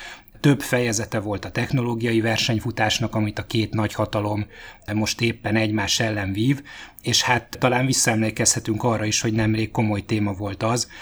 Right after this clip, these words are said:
hogy mi lesz a kínai cégek amerikai tőzsdei jelenlétével. Tehát zajlik a háttérben ez a kínai-amerikai versenyfutás a globális vezető szerepért, és ennek ez a tajvani epizód egy, egy újabb lépése,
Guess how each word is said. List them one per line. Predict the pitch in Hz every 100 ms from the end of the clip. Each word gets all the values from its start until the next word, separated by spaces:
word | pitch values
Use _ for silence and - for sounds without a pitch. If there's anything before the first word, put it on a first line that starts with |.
| - -
hogy | 113
mi | 117
lesz | 113 -
a | -
kínai | - 117 107 98
cégek | - 110 104 98 -
amerikai | - 107 104 92 107 95
tőzsdei | 113 101 104 98
jelenlétével. | 104 104 95 98 92 104 98 117 135 - -
Tehát | - 104
zajlik | 113 175 160 -
a |
háttérben | 101 120 - 120 107 104 104 107
ez | - 104
a | 101
kínai-amerikai | - 123 120 107 104 98 - 117 110 104 - 101
versenyfutás | 104 110 - 110 98 - - 104
a | 101
globális | 113 107 101 95 -
vezető | 101 98 -
szerepért, | 92 95 85 - 131 165 - - - -
és | 117 -
ennek | 151 123 -
ez | 113
a | 104
tajvani | 127 117 107 107 107 107 - -
epizód | - 120 113 98 113 123
egy, | 110 101 - -
egy | 113 117
újabb | 117 113 104 107
lépése, | 113 110 104 92 113 135